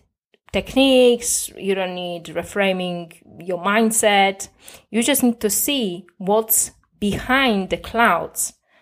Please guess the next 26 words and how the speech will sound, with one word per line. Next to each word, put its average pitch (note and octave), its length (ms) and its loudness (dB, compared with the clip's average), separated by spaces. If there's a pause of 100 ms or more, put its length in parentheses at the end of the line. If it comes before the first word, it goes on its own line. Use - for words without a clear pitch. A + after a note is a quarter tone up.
(140)
And G3+ 140 -4
clouds A3+ 300 2
are, F#3 120 0
of F3 160 -2
course, F#3 300 -2
your F3 180 -2
contaminated E3+ 920 -6
thinking. F#3 500 -6 (840)
So A3+ 180 2
what A3+ 420 4
if C4 440 -2
all G#3+ 160 4
of C4 100 2
your A#3 120 2
struggles G3+ 500 0
with F3 240 0
self-acceptance G#3 1000 -2
and E3+ 540 -8 (400)
low G3 340 4
self-image G#3 1080 0
are F3+ 200 -4
nothing G3 460 0
more G3 260 2
than F3 220 -2
just E3 320 0
contaminated E3 840 -8